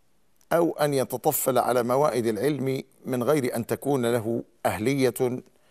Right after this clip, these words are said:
ومن غير أن يكون مأذونا له في الكلام من قبل العلماء، العلماء الذين شهد لهم الخاصة والعامة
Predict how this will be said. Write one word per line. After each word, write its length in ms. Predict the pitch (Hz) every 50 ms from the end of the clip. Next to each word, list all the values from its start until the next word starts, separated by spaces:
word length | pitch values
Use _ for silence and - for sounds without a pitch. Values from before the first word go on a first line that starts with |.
| _ _ _ _ _ _ _
ومن 220 | 139 123 135 127
غير 300 | 131 170 160 131 135 -
أن 80 | 127 127
يكون 580 | 120 110 - - 139 139 131 127 123 120 - - - _ _ _ _ _ _
مأذونا 520 | - 127 - 123 123 117 196 226 240 208 165
له 420 | 139 131 131 120 113 117 117 131 - _
في 160 | - - -
الكلام 500 | 165 135 - - - 131 131 131 131 131
من 380 | 127 127 127 127 120 127 135 120
قبل 680 | - _ - 202 196 147 131 127 127 156 160 170 - - - _ _ _ _ _ _ _ _ _ _ _ _ _ -
العلماء، 800 | 139 123 120 98 117 113 117 113 123 139 135 117 104 - - _ - - - - _ _ _ _ _ _ _ _ _ _ _ _ _ _ _ _ _ _ _ _ _ _ _ _ _ _
العلماء 720 | 135 127 120 98 120 131 131 127 151 180 180 180 170 139 - - _ _ _ _ _ -
الذين 680 | 139 135 127 131 113 160 175 170 156 139 135 131 123 - - _ _ _ _ _ _ _ _ _ _ _
شهد 520 | - - - - 196 214 214 202 180 156
لهم 560 | 165 165 170 156 131 147 151 147 143 143 - - - _ _ _ _ _ _ _ _ _ _ _ _ _ _ _ _ _ _ -
الخاصة 880 | 135 135 120 - 101 95 - 139 156 175 180 175 - - - - 165 135 -
والعامة 840 | 151 139 131 127 113 - 87 101 139 175 190 175 135 107 101 90 80